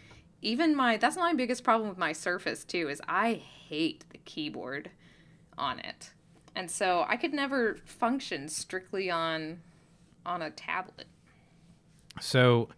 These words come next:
Speaker 2: I'm a keyboard snob as well.
Speaker 1: <laughs>
Speaker 2: I use a clackety clack keyboard at work, and on my computer in the basement. I have one of the Apple keyboards upstairs where I record the podcast. It's not my favorite, but it works.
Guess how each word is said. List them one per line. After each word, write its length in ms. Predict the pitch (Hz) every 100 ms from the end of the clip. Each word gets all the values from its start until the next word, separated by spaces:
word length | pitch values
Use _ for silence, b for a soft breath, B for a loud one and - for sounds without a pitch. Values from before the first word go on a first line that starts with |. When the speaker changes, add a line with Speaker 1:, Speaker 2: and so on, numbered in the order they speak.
| B B B -
Speaker 2:
I'm 180 | 151 175
a 60 |
keyboard 420 | 165 151 139 139
snob 320 | - 123 117 127
as 140 | 120
well. 280 | 87 78 104 - - - 233 240 - -
Speaker 1:
<laughs> 720 | 262 - 311 - 233 - -
Speaker 2:
I 120 | 110
use 300 | 120 123 117
a 80 | 120
clackety 400 | - 101 - 107
clack 220 | - 107
keyboard 460 | - 113 104 98 92
at 100 | 101
work, 380 | 139 131 - B B B B -
and 320 | 123 113 104
on 120 | 95
my 240 | 92 92 87
computer 440 | 95 - 98 90
in 100 | 85
the 80 | 82
basement. 580 | 117 131 - 117 117 - - _ _ - _ _ - _ - - - -
I 180 | 95 95
have 180 | 120 107
one 100 | 104
of 60 |
the 100 | 101
Apple 240 | 123 123 110
keyboards 720 | - 120 110 107 101 95 -
upstairs 640 | 104 - 113 101 107 127
where 120 | 98
I 20 | 87
record 340 | 87 - 90
the 60 | -
podcast. 720 | 110 101 - 92 110 - - B B B B
It's 160 | 110 -
not 160 | 107
my 120 | 98 90
favorite, 480 | 170 156 131 143
but 100 | 101
it 80 | 80
works. 540 | 98 95 101 - -